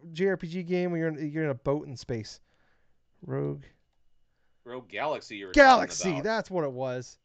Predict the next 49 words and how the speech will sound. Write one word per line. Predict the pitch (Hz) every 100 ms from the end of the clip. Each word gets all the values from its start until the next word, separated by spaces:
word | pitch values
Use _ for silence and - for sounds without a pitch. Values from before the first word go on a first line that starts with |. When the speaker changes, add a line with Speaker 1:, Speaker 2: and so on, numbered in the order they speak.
| -
Speaker 2:
I | -
don't | 220
Speaker 1:
Yeah, | 180
Speaker 2:
even |
Speaker 1:
that | 139
Speaker 2:
think | 285
that | 214
Speaker 1:
was |
Speaker 2:
was | 208
a |
Speaker 1:
them. | 180
Speaker 2:
level | 202 202
five | - 226 226 208 -
game. | 85 76 101 71 -
Speaker 1:
I'm | 175
pretty | - 339
sure | - 220
it | 180
is. | 160 107 - _ _ _ _ _ _ _ _ _ _ _ _ _ _ _ _ _
I'm | 175
pretty | - 233
sure | - 143
it | 101
is. | - -
I'm | 156
gonna | 156
look | 135
this | - -
up. | - _ -
We're, | 160
we're, | 151 180 139
we're | 165
shutting | 135 160
the | -
podcast. | 131 110 -
Level | 247 285 311
five | - 349 294
made | 247 120
it | 131
in |
Japan | 151 185 285
Studios. | 277 302 220 120 - - - -
Speaker 2:
Oh, | 370
Speaker 1:
They |
couldn't | 403 415
Speaker 2:
really? | 330 92
Speaker 1:
help | 82
it. | -
Yeah. | 254